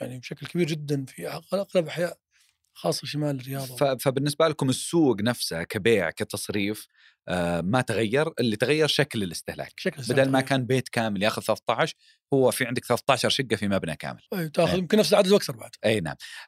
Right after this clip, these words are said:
Speaker 2: طيب، ال-، من ناحية إنه، إنه سوق موسمي، ومن ناحية إنه أحيانا الأسعار ما ت-، يعني تكون محروقة، تبيعون في غير مواسم و-، إلى آخره، معناته إنه في عندكم دقة في إدارة المخزون. أنتم كيف تديرون مخزونكم وكيف تديرون توقعاتكم للمستقبل؟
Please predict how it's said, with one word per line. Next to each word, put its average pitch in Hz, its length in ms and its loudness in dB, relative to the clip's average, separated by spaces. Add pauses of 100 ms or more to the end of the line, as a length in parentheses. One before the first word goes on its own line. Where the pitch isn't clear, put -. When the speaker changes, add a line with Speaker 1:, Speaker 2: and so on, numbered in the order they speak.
Speaker 2:
طيب، 107 260 4
ال-، 127 480 6
من 143 120 2
ناحية 208 320 2 (100)
إنه، 127 320 2 (100)
إنه 117 340 2
سوق - 240 0
موسمي، 104 560 2
ومن 95 220 0
ناحية 110 380 0
إنه 101 240 0
أحيانا 104 360 0
الأسعار 95 680 0
ما 95 140 0
ت-، 95 140 -6
يعني 82 380 -4 (400)
تكون 117 280 0
محروقة، 104 540 0
تبيعون 92 360 -2
في 95 140 -2
غير 95 160 2
مواسم 92 500 0
و-، 98 260 2
إلى 92 180 -2
آخره، 95 380 0 (540)
معناته 147 320 4
إنه 156 140 2
في 170 320 -2
عندكم 143 420 0
دقة 127 260 2
في 117 140 2
إدارة 113 280 4
المخزون. 92 520 -2 (560)
أنتم 151 160 0
كيف 208 520 2
تديرون 127 480 4
مخزونكم 127 640 0
وكيف 139 260 2
تديرون 123 480 2
توقعاتكم 107 760 2
للمستقبل؟ 82 560 -8